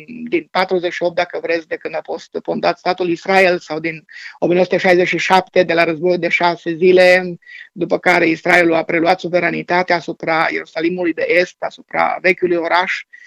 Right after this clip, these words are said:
uh, și ceea ce vom vedea în continuare. Observați că miza, de fapt, a conflictului, uh, israeliano-palestinian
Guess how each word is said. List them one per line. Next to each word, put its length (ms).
uh, 540
și 240
ceea 180
ce 180
vom 240
vedea 300
în 100
continuare. 520
Observați 560
că 200
miza, 460
de 160
fapt, 260
a 80
conflictului, 960
uh, 320
israeliano-palestinian 1700